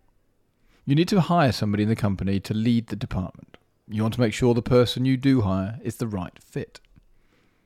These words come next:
Making a wrong hiring decision can be a major setback. When considering internal candidates, conducting a thorough evaluation of each individual is a must.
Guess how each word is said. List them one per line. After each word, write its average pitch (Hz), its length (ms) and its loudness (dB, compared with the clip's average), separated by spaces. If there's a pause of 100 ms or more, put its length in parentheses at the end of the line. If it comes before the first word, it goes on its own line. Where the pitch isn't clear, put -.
(480)
Making 226 280 2
a 226 40 4
wrong 175 220 4
hiring 113 340 4
decision 98 380 -6
can 110 120 -6
be 123 60 0
a 127 80 2
major 104 400 -2
setback. - 600 -12 (680)
When 143 160 0
considering 180 440 0
internal 151 320 2
candidates, - 720 -6
conducting 123 500 -2
a 110 80 0
thorough 139 340 -2
evaluation 127 640 0
of 98 120 -4
each 120 260 -4
individual 101 640 -8
is 107 100 -10
a 90 80 -8
must. 98 440 -12